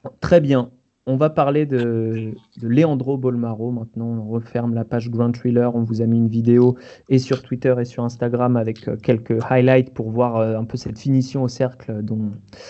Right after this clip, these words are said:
euh, dont Alan et, et Ben, euh, se faisaient l'écho. Euh, si vous voulez en entendre parler en anglais, il me semble que Ben va en parler dans un,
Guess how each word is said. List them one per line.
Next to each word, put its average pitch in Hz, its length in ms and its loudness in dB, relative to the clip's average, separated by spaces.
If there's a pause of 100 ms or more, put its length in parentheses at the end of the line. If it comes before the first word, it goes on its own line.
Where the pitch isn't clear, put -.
(400)
euh, 104 340 2
dont 110 280 2
Alan 123 260 6
et, 117 260 0
et 117 100 0
Ben, 123 300 4
euh, 110 240 0
se 107 180 -4
faisaient 113 260 2
l'écho. 143 500 2 (400)
Euh, 107 480 2
si 107 180 -6
vous 123 60 -2
voulez 127 160 4
en 127 140 4
entendre 123 280 0
parler 127 240 2
en 120 160 2
anglais, 135 380 2
il 117 80 4
me 110 60 -4
semble 123 240 -2
que 123 100 -6
Ben 120 320 4
va 110 80 -2
en 110 100 -6
parler 117 420 -2
dans 113 200 -8
un, - 220 -12